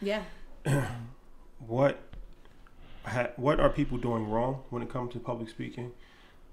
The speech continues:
Speaker 2: And what are, like, the, the Ten Commandments or say to actually always keep in mind when doing public speaking?
Speaker 1: Great question.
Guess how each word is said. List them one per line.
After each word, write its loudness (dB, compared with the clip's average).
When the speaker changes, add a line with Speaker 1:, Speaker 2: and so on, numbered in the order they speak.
Speaker 2:
And -4
what 0
are, 2
like, 2
the, -6
the -8
Ten -2
Commandments -2
or -6
say -6
to -6
actually -6
always 4
keep -4
in -4
mind -2
when -8
doing -2
public -10
speaking? -12
Speaker 1:
Great 0
question. 0